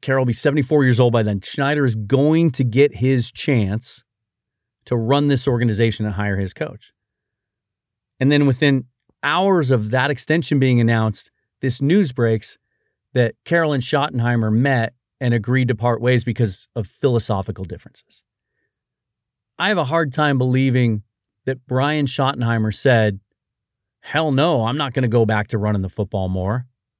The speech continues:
Because look at his career. That's what it was based on. That's why everybody hated the hire in the first place. 'Cause he was just a guy that ran the football and had a boring passing game.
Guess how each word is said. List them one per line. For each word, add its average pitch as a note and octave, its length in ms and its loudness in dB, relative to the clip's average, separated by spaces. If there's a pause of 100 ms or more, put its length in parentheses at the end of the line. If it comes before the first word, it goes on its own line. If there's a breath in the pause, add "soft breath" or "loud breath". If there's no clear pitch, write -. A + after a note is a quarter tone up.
(280)
Because F3 240 -2
look G#3+ 180 2
at A3 60 4
his F3 140 2
career. E3+ 520 -2 (1000)
That's - 120 -8
what A#3 80 4
it G3+ 40 6
was C#3+ 120 2
based D#3+ 320 2
on. D3+ 100 2
That's E3 160 0
why A3 120 4
everybody G#3 280 2
hated F3+ 340 4
the D#3+ 100 -2
hire F#3+ 340 -2
in F3+ 80 -2
the D3+ 60 -4
first A3 300 -2
place. - 380 -6 (840)
'Cause B2+ 140 -4
he E3+ 60 -2
was E3 120 -2
just E3 180 -4
a F3 40 -2
guy E3 120 2
that C#3+ 140 -2
ran B2+ 260 -2
the C#3+ 60 -2
football C#3 400 2
and A#2 100 0
had B2+ 120 0
a - 20 0
boring C3 340 2
passing B2+ 400 -2
game. - 260 -14